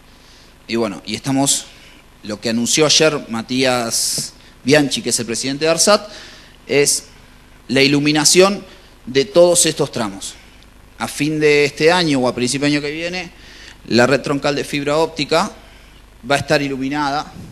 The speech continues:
por equipamiento de arsat, todo operado desde el data center que está en Benavides.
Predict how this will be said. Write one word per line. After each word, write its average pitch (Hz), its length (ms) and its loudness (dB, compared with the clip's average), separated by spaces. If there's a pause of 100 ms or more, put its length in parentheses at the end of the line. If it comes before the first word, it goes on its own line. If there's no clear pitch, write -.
(300)
por 113 160 0
equipamiento 110 680 -2
de 98 80 -14
arsat, 170 360 -8 (920)
todo 143 240 8
operado 131 480 4
desde 120 200 0
el 120 60 0
data 113 220 0
center 139 340 -2
que 117 80 -6
está 120 140 -4
en 127 80 2
Benavides. 147 680 0